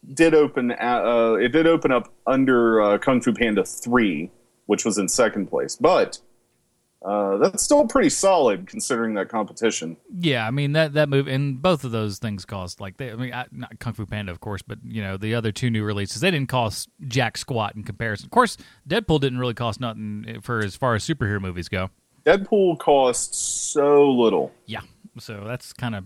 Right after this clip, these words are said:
Speaker 2: shocking.
Speaker 1: We'll talk about it
Speaker 2: <clears throat>
Speaker 1: and the X-Men movies coming
Speaker 2: All
Speaker 1: up.
Speaker 2: that kinda good stuff. So stay tuned, but until we get to that, Matt,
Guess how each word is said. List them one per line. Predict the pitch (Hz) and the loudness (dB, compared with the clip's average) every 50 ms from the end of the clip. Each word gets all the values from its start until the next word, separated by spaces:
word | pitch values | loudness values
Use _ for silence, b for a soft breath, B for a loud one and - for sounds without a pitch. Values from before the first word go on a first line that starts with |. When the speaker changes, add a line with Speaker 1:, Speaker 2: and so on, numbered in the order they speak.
| - | -12
Speaker 2:
shocking. | - - 143 131 123 - - | -12 -8 -8 -8 -4 2 2
Speaker 1:
We'll | 180 185 | 4 4
talk | - 190 165 156 147 - | 4 4 2 2 2 2
about | 123 120 113 110 101 | 2 2 4 4 2
it | 95 - - - | 0 -4 -4 -6
Speaker 2:
<clears throat> | - 220 | -4 -2
Speaker 1:
and | 175 117 117 117 117 113 | -2 0 0 0 0 0
the | 110 110 | 2 0
X-Men | 110 110 113 107 - - - 104 98 95 | 0 0 -2 -2 -4 -6 -8 -6 -4 -4
movies | 92 87 80 78 73 71 - - - - _ _ _ _ _ - | -4 -4 -4 -6 -8 -8 -10 -10 -12 -12 _ _ _ _ _ -8
coming | - 107 104 95 | -6 -4 -2 -2
Speaker 2:
All | |
Speaker 1:
up. | - - | -2 -4
Speaker 2:
that | 101 98 - | -6 -8 -8
kinda | - 123 120 107 101 | -8 -8 -8 -8 -8
good | 92 98 98 92 - | -8 -10 -10 -10 -10
stuff. | - - - 110 101 92 - | -12 -10 -8 -8 -8 -6 -6
So | - 202 226 | -2 -2 -2
stay | - - - 247 247 226 | -2 0 0 0 0 0
tuned, | 139 - 180 190 185 156 135 123 117 | 0 2 2 2 2 2 0 -2 -2
but | 117 139 135 | -4 -4 -6
until | 143 131 - 202 226 226 202 | -6 -6 -2 0 0 0 0
we | 190 180 | 0 -2
get | 151 147 165 156 143 | -4 -6 -8 -8 -8
to | - 139 | -12 -14
that, | 120 131 147 165 147 120 110 101 104 | -10 -4 -2 -2 -2 -2 -4 -6 -10
Matt, | 117 135 156 170 151 117 104 - - - | -10 -6 -4 -4 -4 -4 -6 -8 -12 -16